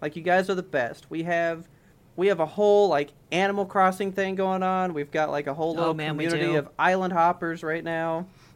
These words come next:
Speaker 2: Oh,
Speaker 1: we're,
Speaker 2: look
Speaker 1: like,
Speaker 2: forward to, um,
Speaker 1: sharing stuff.
Speaker 2: next week, I believe we're going to go deep on the Animal Crossing update because it's gonna be out and we're gonna be, like, neck deep in it. You and I have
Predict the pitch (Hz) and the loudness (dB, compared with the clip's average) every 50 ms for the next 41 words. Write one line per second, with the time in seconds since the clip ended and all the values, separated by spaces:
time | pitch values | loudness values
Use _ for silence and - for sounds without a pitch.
0 | - _ - 202 - 392 339 135 139 143 147 139 269 - 403 415 403 - - - | -16 _ 0 2 2 2 2 2 0 0 0 0 0 0 -2 -2 -6 -8 -10 -8
1 | 302 311 262 220 226 226 226 240 240 226 226 226 - - 233 226 226 226 220 220 | -8 -6 -4 -4 -2 -2 -2 -2 -2 -2 -4 -6 -4 -2 0 0 2 0 0 -2
2 | - - - _ _ _ - _ _ _ _ _ - - 196 196 196 196 - - | -6 -20 -20 _ _ _ -20 _ _ _ _ _ -20 -14 -10 -8 -8 -8 -10 -10
3 | - 190 202 196 - 175 170 - 170 180 190 220 226 214 - 196 175 175 180 180 | -10 -8 -8 -4 -2 -4 -2 -2 -4 -4 -4 -4 -4 -4 -4 -6 -2 -2 -2 -2
4 | 185 185 185 - - 185 175 175 175 170 156 - - _ _ - - 156 - 180 | -2 -4 -6 -6 -6 -6 -6 -4 -4 -4 -6 -6 -8 _ _ -18 -16 -10 -6 -4
5 | 180 180 180 175 - 175 185 185 - 139 143 143 151 160 147 143 156 170 160 160 | -4 -4 -4 -6 -8 -10 -10 -8 -8 -6 -6 -6 -4 -6 -6 -6 -6 -6 -6 -8
6 | - - 156 156 143 - - - - - - - 123 - - 160 160 190 180 - | -6 -4 -6 -4 -4 -6 -6 -6 -8 -6 -6 -8 -8 -8 -8 -10 -10 -12 -10 -8
7 | - 196 196 185 175 - 147 160 165 151 - - - 143 147 165 180 190 185 180 | -6 -6 -4 -4 -6 -2 0 2 2 0 0 -6 -10 -8 -6 -6 -4 -4 -4 -4
8 | 160 165 165 160 151 143 139 - 156 156 160 160 156 - - 165 160 143 147 135 | -4 -4 -4 -4 -4 -4 -6 -6 -6 -4 -4 -4 -4 -6 -10 -12 -10 -8 -8 -8
9 | 131 117 - - - - - 165 160 170 165 170 180 180 170 156 160 143 - | -8 -8 -10 -12 -12 -10 -8 -6 -4 -2 -2 0 0 -2 -2 -4 -6 -12 -16